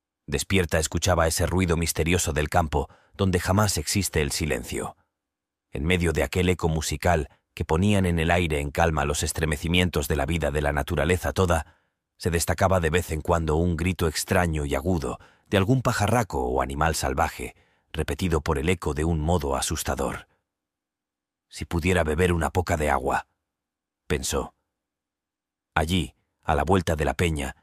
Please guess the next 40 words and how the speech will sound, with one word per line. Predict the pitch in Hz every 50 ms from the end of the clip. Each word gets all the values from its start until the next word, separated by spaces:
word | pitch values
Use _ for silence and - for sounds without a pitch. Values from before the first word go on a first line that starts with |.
| _ _ _ -
estaban | - - - 107 98 98 95
los | 90 85 -
cántaros | - 101 101 90 - 87 80 82 80 - -
y | 87
el | 78
apero, | 73 73 - 92 78 65 64 - - - _ _ _ _ _
en | - 64 71
el | 67 71
lugar | 71 73 71 85 87 80
que | - - -
había | 69 76 87 87 78 73
servido | - - 69 69 80 85 76 71 69
de | - -
cocina. | - - - - 82 69 62 57 - - - _ _ _ _ _ _ _ _ _ _ _ _
Se | - - 87
levantó | 82 80 78 76 76 - 98 90
sigilosa, | - - - - - 87 85 80 - - 73 64 - - _ _
se | - - - 101
puso | - 139 - - 123
los | 110 98 -
zapatos | - - - 85 82 - - 69 65 - - - - _ _
y | - 117
avanzó | 101 95 95 90 - 120 113
sin | - - 101 82
hacer | 76 - 101 92 73
ruido, | 76 78 80 80 65 - 60 - - _ _
dando | - - 98 98 98 95 92
la | 85 80
vuelta | 78 87 90 82 73 - 78 76
a | 73
la | 71 69
peña. | - - 64 60 57 55 - - - - _ _ _ _ _ _ _ _ _ _ _ _ _ _ -
La | -
luna | 69 85 95 101 92 85 80
hacía | 78 - - 95 90
un | 85 87 85
rato | - 92 92 - - 87 -
que | - 87
había | 80 82 90 85 80 76
aparecido. | 71 - 80 76 69 - - - - - - - -